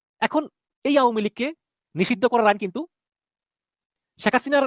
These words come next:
নিজেই করে গিয়েছে। শেখ হাসিনা একটা আইন করেছিল যে, যে কোনো, আহ, আহ,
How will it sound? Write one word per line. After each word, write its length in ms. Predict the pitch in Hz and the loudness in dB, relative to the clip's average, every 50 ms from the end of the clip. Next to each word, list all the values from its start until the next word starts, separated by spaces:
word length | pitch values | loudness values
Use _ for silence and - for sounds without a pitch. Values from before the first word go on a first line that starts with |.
| - 208 | 0 -4
নিজেই 220 | 233 220 247 262 | -4 -2 -2 0
করে 160 | 254 233 190 | 0 0 0
গিয়েছে। 280 | 135 110 98 - - - _ _ _ _ _ _ _ _ _ - | -2 -4 -10 -16 -16 -20 _ _ _ _ _ _ _ _ _ -10
শেখ 160 | - - - | -4 -2 -2
হাসিনা 340 | 226 - 254 247 262 294 330 _ _ _ _ _ _ _ _ _ _ _ _ _ _ _ _ _ _ _ _ _ _ _ _ - | -2 -2 -2 -4 -6 -6 -8 _ _ _ _ _ _ _ _ _ _ _ _ _ _ _ _ _ _ _ _ _ _ _ _ -14
একটা 200 | 208 - - 240 | -8 -4 -2 0
আইন 180 | - 226 254 254 | 0 0 0 0
করেছিল 380 | 247 240 233 - 233 220 285 349 - _ _ _ _ _ _ _ _ - | 0 -2 0 0 -2 -4 -4 -6 -8 _ _ _ _ _ _ _ _ -10
যে, 320 | 127 127 196 226 277 320 _ _ _ _ _ _ _ _ _ _ _ _ _ - | -2 2 2 2 2 0 _ _ _ _ _ _ _ _ _ _ _ _ _ -20
যে 260 | - - - 240 294 | -12 -4 0 0 0
কোনো, 360 | - 285 277 269 285 339 370 - _ _ _ _ _ _ _ _ _ _ _ _ _ _ _ _ _ _ _ _ _ _ _ _ _ _ _ _ _ _ - | 2 0 2 2 2 2 2 -2 _ _ _ _ _ _ _ _ _ _ _ _ _ _ _ _ _ _ _ _ _ _ _ _ _ _ _ _ _ _ -8
আহ, 480 | 175 156 143 131 117 - _ _ - 170 | -4 -4 -4 -4 -6 -8 _ _ -8 -6
আহ, 180 | 143 131 135 | -4 -4 -4